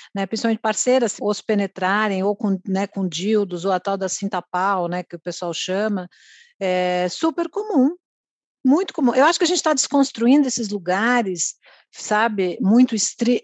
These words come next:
muito estreitos entre passividade,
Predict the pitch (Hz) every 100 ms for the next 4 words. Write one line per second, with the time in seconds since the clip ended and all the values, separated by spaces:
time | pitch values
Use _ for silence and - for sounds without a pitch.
0 | 208 226 254 226 - - 240 233 220 196
1 | 202 208 196 196 190 170 - _ 208 196
2 | 214 196 170 180 208 220 208 196 160 175
3 | 180